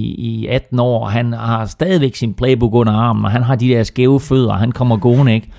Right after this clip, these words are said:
Der kommer Shannon Sharpe, der kommer Neil Smith, der kommer Terrell Davis, ikke? Altså, de var der alle sammen, og jeg stod bare,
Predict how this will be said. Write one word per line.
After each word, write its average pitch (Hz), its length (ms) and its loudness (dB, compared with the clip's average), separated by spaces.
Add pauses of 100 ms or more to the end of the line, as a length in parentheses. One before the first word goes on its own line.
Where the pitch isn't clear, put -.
(280)
Der 135 80 0
kommer 127 280 0
Shannon 101 400 0
Sharpe, 117 420 -4
der 117 80 0
kommer 117 320 -2
Neil 104 220 0
Smith, 104 380 -2 (480)
der 123 80 0
kommer 123 320 0
Terrell 113 380 0
Davis, 107 460 0 (160)
ikke? 113 200 -2
Altså, 107 220 -2
de 127 180 0
var 127 100 2
der 127 80 0
alle 131 180 0
sammen, 113 240 -2
og 110 60 -4
jeg 113 80 -4
stod 120 220 0
bare, 104 240 -6